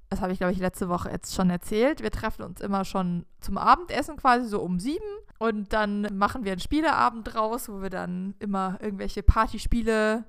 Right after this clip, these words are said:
am Playstation, Computer et cetera spielen und dann gucken wir den Super Bowl. Und dann habe ich als Mitternachtssnack Cheeseburger-Muffins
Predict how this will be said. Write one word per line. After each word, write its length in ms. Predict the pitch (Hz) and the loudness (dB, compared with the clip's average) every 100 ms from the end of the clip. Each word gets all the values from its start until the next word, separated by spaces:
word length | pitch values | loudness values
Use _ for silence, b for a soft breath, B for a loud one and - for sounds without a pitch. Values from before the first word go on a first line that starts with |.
| - | -6
am 320 | 202 202 202 | -4 -4 -4
Playstation, 880 | - 226 220 - 214 202 - 214 196 | 0 2 0 -2 0 -2 -2 -8 -4
Computer 480 | 220 202 220 - 208 | -2 -2 -6 -8 -8
et 120 | 196 | -8
cetera 420 | 202 208 190 190 | -8 -4 -2 -2
spielen 540 | 196 - 226 240 269 349 b b | -4 -4 -2 -2 -4 -10 b b
und 160 | 214 196 | -6 0
dann 160 | 214 202 | 0 0
gucken 240 | 214 190 | -4 -4
wir 80 | 190 | -4
den 80 | 180 | -4
Super 280 | 190 185 | -6 -8
Bowl. 280 | 170 175 285 - - - - - | -4 -2 -2 -4 -16 -18 -20 -8
Und 380 | - 214 202 - | -6 -6 -8 -4
dann 220 | 202 202 | -2 2
habe 160 | 202 202 | 2 2
ich 260 | 262 - | -2 -2
als 180 | 202 - | -4 -2
Mitternachtssnack 1500 | 233 - 311 185 - - - - - - - 220 240 247 - - B B B - 285 - | -2 0 2 0 -2 -4 -6 -20 -14 -8 -6 -2 -2 -2 -6 -8 B B B 0 0 4
Cheeseburger-Muffins 1000 | - 196 180 175 175 - - 190 - - | 6 6 6 2 0 -2 -4 -8 -12 -14